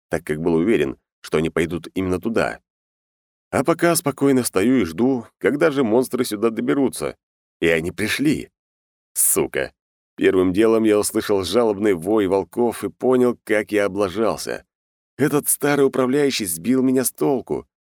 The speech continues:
И я отправил Шнырьку проверить, чтобы никто не наблюдал за мной, и я мог нормально воспользоваться своим даром.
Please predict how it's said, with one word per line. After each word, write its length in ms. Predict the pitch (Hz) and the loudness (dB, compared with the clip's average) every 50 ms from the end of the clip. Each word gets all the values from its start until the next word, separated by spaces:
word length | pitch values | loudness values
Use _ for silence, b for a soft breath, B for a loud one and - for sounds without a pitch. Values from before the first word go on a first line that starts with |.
| _ _ _ _ _ | _ _ _ _ _
И 80 | - 73 | -2 0
я 100 | 76 73 | 0 0
отправил 300 | 67 - - 80 76 73 | 0 0 0 0 0 0
Шнырьку 360 | - - - 101 82 - - | -2 -2 -2 -2 -2 -2 -8
проверить, 460 | - - 85 95 101 90 80 80 - _ _ _ _ _ | -4 -2 -2 0 0 0 -2 -4 -4 _ _ _ _ _
чтобы 200 | - - 90 90 | -6 -4 -4 -2
никто 260 | 95 95 90 - 101 | -4 -4 -4 -2 -2
не 100 | 87 82 | 0 0
наблюдал 420 | 82 82 87 104 110 127 131 113 87 | -2 -2 -4 -2 0 0 0 2 0
за 100 | 78 82 | -2 -2
мной, 300 | 82 78 69 67 - - _ _ _ _ _ _ _ _ | -2 0 -2 -2 -4 -8 _ _ _ _ _ _ _ _
и 100 | - 117 | 0 2
я 180 | 127 123 110 | 2 2 2
мог 200 | 110 117 104 - | 2 -2 -4 -2
нормально 460 | - 87 98 107 113 107 92 85 82 76 | -4 -4 -2 0 0 0 2 0 0 -2
воспользоваться 580 | 85 - - - 110 98 80 87 90 85 - | -2 -6 -2 -2 -2 -2 0 -4 -4 -4 -4
своим 280 | 80 87 98 104 104 101 | -4 -2 -2 -2 0 0
даром. 420 | 110 127 120 95 80 69 62 - | 0 -2 0 -2 -4 -6 -8 -12